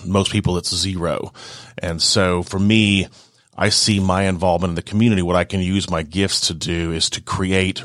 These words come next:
real community where people can go and not just to be successful in business, but to be successful in life, um, to develop the kind of relationships that, like,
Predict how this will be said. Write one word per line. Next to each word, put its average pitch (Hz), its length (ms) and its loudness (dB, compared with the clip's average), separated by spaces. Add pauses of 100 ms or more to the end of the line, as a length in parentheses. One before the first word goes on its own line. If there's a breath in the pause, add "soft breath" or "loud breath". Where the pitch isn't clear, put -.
real 104 540 2
community 90 640 0
where 82 140 -6
people 95 260 -2
can 87 220 -6
go 87 340 2 (400 loud breath)
and 85 220 -4
not 87 160 2
just 104 160 0
to 90 40 -6
be 92 120 0
successful 90 560 0
in 82 100 -2
business, 98 460 2
but - 160 -4
to 85 80 -4
be 87 120 -2
successful 85 560 0
in 80 100 -2
life, - 840 -4
um, 78 320 -6
to 90 100 -2
develop 87 380 2
the 92 80 -6
kind 85 220 -2
of 78 60 0
relationships 82 720 0
that, 78 120 -2
like, 76 320 -6